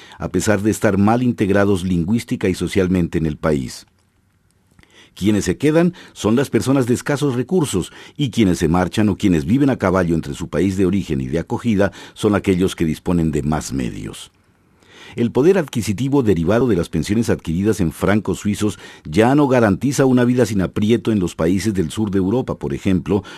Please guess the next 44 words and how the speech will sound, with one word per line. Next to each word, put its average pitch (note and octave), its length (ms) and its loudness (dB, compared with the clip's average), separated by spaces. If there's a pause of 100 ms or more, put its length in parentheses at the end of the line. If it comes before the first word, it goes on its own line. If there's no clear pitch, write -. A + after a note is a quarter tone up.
donde A#2 280 6
el G#2+ 140 2
costo C#3 420 2
de A2 100 2
vida A2+ 300 2
ha - 20 2
subido G2+ 360 0
mucho. D#2+ 420 -4 (580)
Sucede A2+ 480 2
también G#2 460 2
que G2+ 100 2
muchos C3+ 480 4
ya A2+ 140 4
no A#2 100 4
logran A#2 320 2
acostumbrarse G#2 720 -2
a - 20 -4
su C#2 140 -10
país. A1+ 440 -8
Además, G2 440 0 (260)
los - 220 -4
hijos G2+ 260 -2
y F#2+ 40 -2
nietos G2+ 360 0
de G2 80 -2
esas F#2 180 -2
primeras G2+ 400 0
generaciones F#2 520 -2
de F2 60 0
inmigrantes E2 640 -2
se - 160 -4
quedan D2+ 320 0
en B1 80 -6
Suiza. - 500 -14 (840)
Las D2 140 -4
organizaciones C#3 640 4
que D3+ 100 2
se G#2+ 80 2
ocupan C3+ 320 2
de C3 80 4
los G2 160 2
extranjeros G2+ 540 0
en F#2 100 2
Suiza A2 420 2